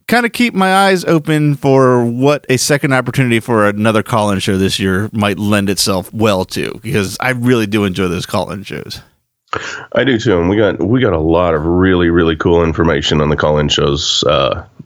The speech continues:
Speaker 2: last year. So, uh, yeah, I can't imagine not doing one this year.
Speaker 1: Right.
Speaker 2: It worked out so well.
Speaker 1: Yeah, exactly. Um, as far as, uh, I said it earlier,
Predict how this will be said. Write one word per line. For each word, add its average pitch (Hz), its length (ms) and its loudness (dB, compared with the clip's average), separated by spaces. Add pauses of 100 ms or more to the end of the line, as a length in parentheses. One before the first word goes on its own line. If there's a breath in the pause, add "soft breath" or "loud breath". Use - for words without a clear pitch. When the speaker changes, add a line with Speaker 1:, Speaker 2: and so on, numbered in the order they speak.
Speaker 2:
last 73 340 -2
year. 69 140 0
So, 78 460 0 (560 loud breath)
uh, 78 200 0 (260)
yeah, 87 160 2
I 71 80 0
can't 82 180 0
imagine 76 640 0 (400)
not 87 320 2
doing 80 260 2
one 76 160 2
this 78 200 -2
year. 78 260 -4 (200)
Speaker 1:
Right. 80 240 -4
Speaker 2:
It 82 100 2
worked 82 240 0
out 73 140 0
so - 260 -2
well. 76 380 0 (100)
Speaker 1:
Yeah, 95 320 -2 (140)
exactly. 95 560 -2 (400 loud breath)
Um, 98 600 0
as 101 120 0
far 147 280 0
as, 139 280 0 (200)
uh, 120 180 0
I 127 140 2
said 143 240 0
it 151 60 2
earlier, 123 500 0